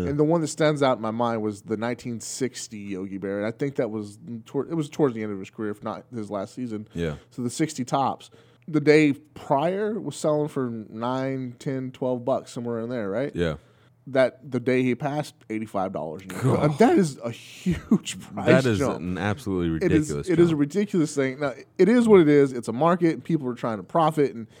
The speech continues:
Speaker 1: I get it. Like, c-, when Carlos Hyde went off,
Speaker 2: Mm-hmm.
Speaker 1: you know, his stuff jumped through the roof,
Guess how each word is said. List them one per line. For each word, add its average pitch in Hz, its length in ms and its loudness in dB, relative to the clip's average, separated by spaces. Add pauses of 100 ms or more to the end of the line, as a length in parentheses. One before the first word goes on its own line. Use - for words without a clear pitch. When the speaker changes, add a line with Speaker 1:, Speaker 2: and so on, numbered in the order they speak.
(160)
Speaker 1:
I 120 120 -2
get 143 200 4
it. 143 160 2
Like, 127 260 -2
c-, - 120 -12
when 135 160 -6
Carlos 143 320 4
Hyde 139 260 0
went 139 160 0
off, 135 300 0
Speaker 2:
Mm-hmm. 151 340 -8 (100)
Speaker 1:
you 131 80 0
know, 135 300 2 (140)
his 170 380 0 (340)
stuff 156 360 2
jumped 139 300 -2
through 156 140 0
the 147 80 2
roof, 151 260 2